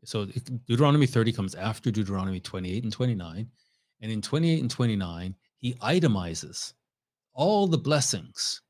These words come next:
for being obedient to the covenant. And then he itemizes all of the curses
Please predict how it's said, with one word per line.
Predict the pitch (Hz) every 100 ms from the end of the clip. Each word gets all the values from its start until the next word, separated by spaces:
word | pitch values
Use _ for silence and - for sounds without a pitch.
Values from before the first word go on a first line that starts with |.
| _ _ _ _
for | -
being | 110 120 110
obedient | 98 104 101 104 92
to | 95
the |
covenant. | 85 95 85 82 _ _ _ _ _ _ _ _ _ _ -
And | 117 127
then | 160
he | 151
itemizes | - 160 190 113 101 98 107 98 -
all | 117 143
of | 160 110
the | 98 -
curses | - - 185 - - - - -